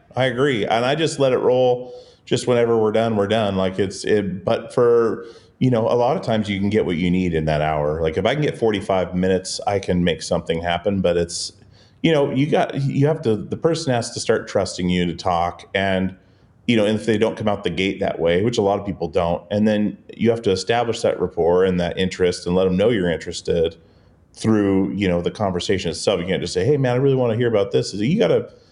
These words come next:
you gotta work for it. And you need a little bit of time to do that. And, and, and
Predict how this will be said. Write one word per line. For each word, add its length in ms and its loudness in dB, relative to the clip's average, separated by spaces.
you 80 2
gotta 140 4
work 220 -2
for 200 0
it. 80 -6
And 360 0
you 140 4
need 180 2
a 40 2
little 160 2
bit 60 4
of 60 0
time 240 -2
to 80 -2
do 180 -2
that. 320 -2
And, 360 -2
and, 460 0
and 300 2